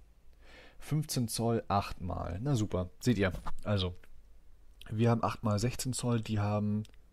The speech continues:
acht mal fünfzehn Zoll. Elf einhalb Zoll Panzerung. Jetzt weiß ich gerade nicht mehr, was wir zum Schluss hatten. Zwei Zoll Deck.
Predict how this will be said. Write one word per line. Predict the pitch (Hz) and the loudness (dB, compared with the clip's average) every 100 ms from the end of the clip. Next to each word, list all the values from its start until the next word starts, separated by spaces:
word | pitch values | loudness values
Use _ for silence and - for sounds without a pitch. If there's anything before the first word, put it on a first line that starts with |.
| - - | -20 -6
acht | 101 92 - | -4 -4 -2
mal | 92 90 | -2 -2
fünfzehn | - 90 - - 87 | -4 -4 -4 -6 -6
Zoll. | - 87 85 - - - - - - | -6 -6 -8 -12 -20 -20 -20 -20 -2
Elf | 220 - - | 2 2 0
einhalb | 98 90 - 117 - - | -4 -4 -2 -2 -2 -6
Zoll | - 107 | -2 -2
Panzerung. | - 120 127 143 127 | -2 -4 -4 -2 -2
Jetzt | 104 | -2
weiß | 110 113 | -2 -2
ich | - | -2
gerade | 107 110 | -2 0
nicht | 113 131 - | 0 -2 -2
mehr, | 127 131 127 | -2 0 0
was | 117 - | -2 -6
wir | 110 | -6
zum | 117 | -6
Schluss | - 107 - | -4 -6 -6
hatten. | 120 - - | -6 -6 -4
Zwei | - 110 | -2 -2
Zoll | - 104 | -2 -2
Deck. | 101 - | -2 -4